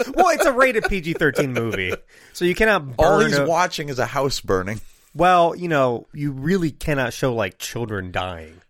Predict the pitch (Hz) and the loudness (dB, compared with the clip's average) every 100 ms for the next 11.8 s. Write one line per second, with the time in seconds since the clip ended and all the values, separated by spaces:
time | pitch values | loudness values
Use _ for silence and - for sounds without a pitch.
0 | _ 107 120 107 98 135 120 165 139 135 | _ -2 0 2 2 0 0 0 0 -2
1 | - 131 107 113 117 143 160 196 156 135 | -4 -6 -4 -4 -2 -2 -2 -4 -8 -8
2 | 113 110 107 98 113 123 - 123 135 - | -6 -6 -4 -2 0 0 0 -2 -4 -6
3 | 143 127 135 120 117 - - 123 113 95 | -4 -2 -2 -4 -6 -10 -6 -6 -6 -4
4 | 101 95 107 - 131 117 113 107 104 98 | -2 0 -2 -2 -4 -2 0 0 -2 -4
5 | 101 95 95 - _ _ _ 131 135 143 | -2 -4 -8 -16 _ _ _ -12 -4 -2
6 | 120 - - 110 120 113 113 104 113 113 | -2 -2 -2 0 2 2 2 2 0 2
7 | 110 - 311 - 107 104 - - - - | 0 2 2 2 0 -2 -6 -16 -16 -4
8 | 120 92 - - _ _ - _ _ _ | -4 -4 -8 -20 _ _ -20 _ _ _
9 | _ _ - 247 247 240 233 254 262 285 | _ _ -4 2 2 0 -6 -4 -4 -6
10 | 269 233 156 185 175 - 180 202 143 - | -2 -2 -2 -2 -2 0 0 0 -4 -6
11 | 113 98 87 - 135 131 120 | -8 -8 -10 -10 -4 -4 -4